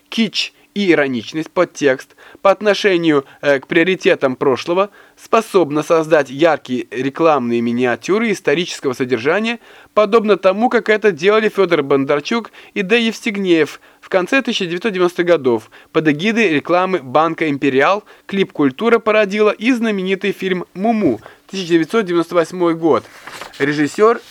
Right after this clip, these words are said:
М. Гр-, Ю. Грымов. По рассказу Ивана Сергеевича Тургенева. И ста двадцати серийный телесериал российско-американского производства "Бедная Настя",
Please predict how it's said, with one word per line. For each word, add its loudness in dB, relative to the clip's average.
М. 0
Гр-, 0
Ю. 0
Грымов. 0
По 4
рассказу 2
Ивана 0
Сергеевича -2
Тургенева. 2
И 2
ста 4
двадцати -4
серийный 0
телесериал 2
российско-американского -2
производства 0
"Бедная 0
Настя", -4